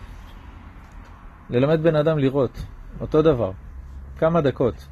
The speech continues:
הבן אדם יודע לראות. תפוס את הנשק, לכוון, לדרוך, הכל. להביא אותו למצב ש-, שהוא עושה את זה מאינסטינקטים, שהגוף נלחם באינסטינקט, זה שנים, שנים של אימונים.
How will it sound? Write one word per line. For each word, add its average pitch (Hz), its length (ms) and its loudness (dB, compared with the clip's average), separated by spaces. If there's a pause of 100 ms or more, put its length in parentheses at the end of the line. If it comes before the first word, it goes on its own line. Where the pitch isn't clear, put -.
(120)
הבן 131 120 -4
אדם 185 220 2
יודע 170 220 2
לראות. 131 400 0 (240)
תפוס - 300 -2
את - 40 -4
הנשק, 143 400 0
לכוון, 127 460 0
לדרוך, 127 480 0
הכל. 104 240 -6 (840)
להביא 120 420 6
אותו 190 200 4
למצב 147 640 2 (440)
ש-, - 320 -12 (220)
שהוא 107 1200 -6
עושה 165 280 4
את 160 80 2
זה 143 100 2
מאינסטינקטים, 127 800 0
שהגוף 131 600 4
נלחם 135 440 0
באינסטינקט, 127 720 0 (840)
זה 147 60 0
שנים, 185 380 2
שנים 170 320 0
של 175 140 0
אימונים. 156 380 -2